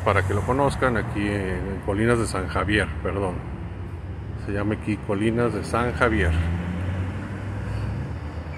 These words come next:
Vamos caminando hacia el templo para que lo conozcan.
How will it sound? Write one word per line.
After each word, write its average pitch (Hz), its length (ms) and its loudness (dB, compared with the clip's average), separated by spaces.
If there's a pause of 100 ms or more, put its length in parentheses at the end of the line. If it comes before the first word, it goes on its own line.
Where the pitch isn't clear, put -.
(260)
Vamos 127 260 -2
caminando 117 500 4
hacia - 200 4
el 101 60 0
templo 139 320 4
para 113 200 6
que 107 100 0
lo 101 100 2
conozcan. 151 540 4